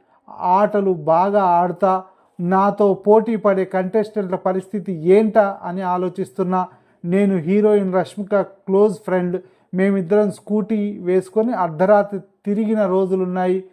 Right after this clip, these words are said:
నాకు పెళ్ళై ఎనిమిది నెలలైంది. మా ఆయన పేరు శ్రీపాద్. నాకు హౌస్లో లిమిట్‌లెస్‌గా నిద్ర కావాలంటూ అభయ్ నవీన్తో కలిసి హౌస్లోకి వెళ్ళారు.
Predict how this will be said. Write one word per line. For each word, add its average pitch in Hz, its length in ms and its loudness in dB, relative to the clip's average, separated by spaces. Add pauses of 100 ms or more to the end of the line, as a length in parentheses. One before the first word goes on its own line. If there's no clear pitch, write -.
(280)
నాకు 175 280 -2
పెళ్ళై 196 460 0
ఎనిమిది 185 380 -2
నెలలైంది. 185 760 -2 (280)
మా 180 100 0
ఆయన 185 260 0
పేరు 185 260 -2
శ్రీపాద్. 180 580 0 (360)
నాకు 175 260 -4
హౌస్లో 214 460 0
లిమిట్‌లెస్‌గా 202 1160 -2
నిద్ర 175 360 -6
కావాలంటూ 180 800 -2 (360)
అభయ్ 180 360 0
నవీన్తో 180 1400 -6
కలిసి 190 580 0
హౌస్లోకి 175 560 -2
వెళ్ళారు. 175 500 2